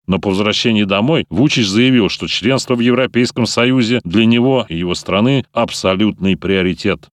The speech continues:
и коллеги должны отнестись к его поступкам с пониманием.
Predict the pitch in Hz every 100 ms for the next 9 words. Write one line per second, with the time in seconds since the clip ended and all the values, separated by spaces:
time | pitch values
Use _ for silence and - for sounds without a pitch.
0 | - - 85 127 147 87 90 80 85 80
1 | 90 - 85 - - 98 85 71 85 -
2 | 71 - 65 _ - - 98 120 78 69
3 | 65 64